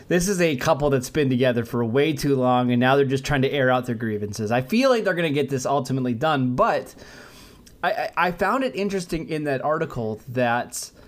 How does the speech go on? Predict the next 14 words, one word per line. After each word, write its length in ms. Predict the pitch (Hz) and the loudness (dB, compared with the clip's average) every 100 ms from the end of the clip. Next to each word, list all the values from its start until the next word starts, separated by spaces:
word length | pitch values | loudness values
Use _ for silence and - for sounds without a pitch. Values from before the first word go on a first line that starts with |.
| - - | -20 -10
uh, 380 | - 123 131 123 | -2 0 0 -2
that 380 | 113 147 147 143 | -4 -2 -2 0
a 60 | 151 | -4
couple 680 | - 165 190 180 170 - | -4 -2 0 2 2 -2
sources, 680 | 147 - - 151 143 147 151 | -6 -4 0 0 0 -2 -2
and 80 | 123 | 0
I'm 140 | 120 | 0
guessing 340 | 123 127 139 123 | 2 0 0 0
they're 140 | 120 | 0
within 380 | 110 113 123 113 | -2 -2 -2 -2
the 160 | 113 | -2
Seattle 440 | 110 - 127 113 113 | -2 -2 0 0 -2
Seahawks 500 | - 117 110 107 - | -4 -2 -2 -4 -4
organization, 800 | 139 117 117 117 120 120 120 | -4 -2 -4 -2 -2 -2 -4